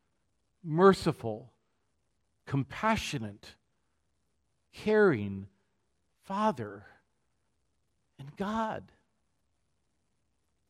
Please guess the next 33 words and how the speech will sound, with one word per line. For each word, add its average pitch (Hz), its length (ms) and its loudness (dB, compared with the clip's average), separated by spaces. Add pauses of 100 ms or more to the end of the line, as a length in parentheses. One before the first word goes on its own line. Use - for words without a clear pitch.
(440)
He 151 180 -2
gave 156 480 4
us 165 280 -6
the 151 140 -14
Sabbath 110 760 -2 (840)
out 113 180 0
of 107 260 -6
love, 98 320 -4 (1300)
out 160 120 6
of 151 120 0
concern 190 680 6
for 127 240 4
us. 117 400 4 (1000)
Our 208 200 10
God 190 440 10
has 147 240 4
given 175 420 8
us 139 400 2 (300)
the 127 100 -4
Sabbath. 165 600 -2 (300)
It 165 120 12
is 135 120 8
a 139 60 6
gift 139 340 4
of 117 280 0
rest 208 400 6
for 131 200 -2
the 117 140 0
spirit, 214 800 6
the 135 80 0
body, 202 520 10
the 135 140 0
soul. 165 680 4